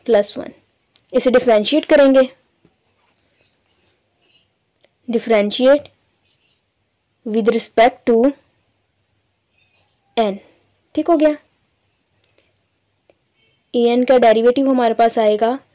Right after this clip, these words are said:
एन स्क्वायर प्लस वन का होल स्क्वायर, एन स्क्वायर प्लस वन, इसका डेरिवेटिव टू एन माइनस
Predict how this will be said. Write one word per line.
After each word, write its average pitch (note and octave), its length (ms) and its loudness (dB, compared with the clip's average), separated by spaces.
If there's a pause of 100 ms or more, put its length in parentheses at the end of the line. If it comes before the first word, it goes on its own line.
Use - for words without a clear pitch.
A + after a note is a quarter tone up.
(2750)
एन B3+ 240 2
स्क्वायर B3 460 2
प्लस A#3 400 -2
वन A3+ 220 -2
का A#3+ 180 0 (880)
होल A3 240 4
स्क्वायर, C#4 380 0 (720)
एन B3 240 2
स्क्वायर A#3+ 420 0
प्लस A3 380 0
वन, A3 240 -2 (1700)
इसका B3 280 0
डेरिवेटिव A#3+ 560 2
टू A#3+ 160 0
एन C#4+ 180 2 (920)
माइनस A3 680 -2